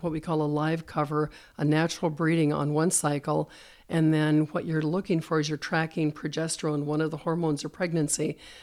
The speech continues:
and you're watching to see if that is, is at a normal level. If she's coming back in heat, it will drop. If she's pregnant, it stays elevated. And in that first instance, we knew within a few days of sending off the blood samples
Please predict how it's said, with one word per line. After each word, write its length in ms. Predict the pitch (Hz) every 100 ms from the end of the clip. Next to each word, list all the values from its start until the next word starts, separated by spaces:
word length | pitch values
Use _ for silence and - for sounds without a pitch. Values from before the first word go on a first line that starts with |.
| - -
and 180 | 170 156
you're 80 | 151
watching 560 | 156 165 190 - 151
to 120 | 151 151
see 280 | - 180
if 140 | 160 147
that 220 | 160 147
is, 260 | 151 147 - -
is 160 | 147 147
at 160 | 151
a 60 | 147
normal 380 | 151 151 156 147
level. 400 | 156 180 190 190 - - _
If 140 | 170 151
she's 280 | - 156
coming 300 | - 180 175
back 240 | 165 156 156
in 100 | 160
heat, 300 | 160 170 185
it 160 | 160
will 100 | 160
drop. 400 | 143 151 139 139
If 140 | 185 143
she's 220 | - 151
pregnant, 400 | - 170 160 156
it 160 | 151 -
stays 400 | - 151 147 151
elevated. 600 | 160 151 143 143 151 160 - - - - -
And 340 | 156 156 151 -
in 220 | 170 156
that 260 | 151 151 -
first 340 | - 185 -
instance, 640 | - 175 - 156 147 - -
we 220 | 165 151
knew 400 | 156 151 151 147 - 208
within 300 | 156 180 156
a 60 |
few 200 | 147 190
days 340 | 156 151 156 151
of 120 | 151
sending 360 | - 160 156
off 220 | 143 143 -
the 100 | 147
blood 280 | 151 156
samples 540 | - 156 143 - 156